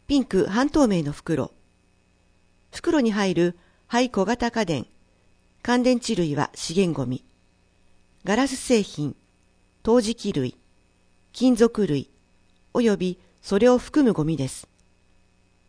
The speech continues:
汚れたプラスチック、ビニール、合成樹脂製品は可燃ゴミで出してください。なお、不燃ゴミに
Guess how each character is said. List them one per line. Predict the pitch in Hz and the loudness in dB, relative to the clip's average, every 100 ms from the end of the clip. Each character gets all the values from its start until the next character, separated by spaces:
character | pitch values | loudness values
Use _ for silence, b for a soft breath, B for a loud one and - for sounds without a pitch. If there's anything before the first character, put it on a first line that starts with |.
| _ _ _ - | _ _ _ -2
汚 | 202 220 | 4 4
れ | 277 | 4
た | 254 | 2
プ | 247 196 | 0 0
ラ | 220 | -2
ス | - | -4
チ | 226 | -8
ッ | - - | -8 -6
ク、 | 147 - _ _ _ _ _ _ - | -6 -6 _ _ _ _ _ _ -4
ビ | 208 214 | 0 4
ニ | 269 196 | 4 2
ー | |
ル、 | 139 - _ _ _ _ _ _ - | -2 -4 _ _ _ _ _ _ 2
合 | 208 269 | 4 4
成 | 269 254 | 4 0
樹 | 196 | 0
脂 | 233 240 | -4 0
製 | 240 | 2
品 | 220 190 165 | 2 0 0
は | 160 156 b b b - | 0 0 b b b -4
可 | 196 | 0
燃 | 247 311 | 2 4
ゴ | 190 | 2
ミ | 160 | 0
で | 151 | 0
出 | 143 180 | 0 -2
し | |
て | - | -4
く | 147 | -4
だ | 131 | -6
さ | 139 143 | -4 -4
い。 | - _ _ _ _ _ _ _ _ _ _ _ _ _ - | -4 _ _ _ _ _ _ _ _ _ _ _ _ _ -2
な | 220 190 | 2 2
お、 | 185 b b b b _ | 2 b b b b _
不 | 208 | 2
燃 | 240 254 | 4 4
ゴ | 185 | 2
ミ | 165 | 0
に | 151 151 | 0 -2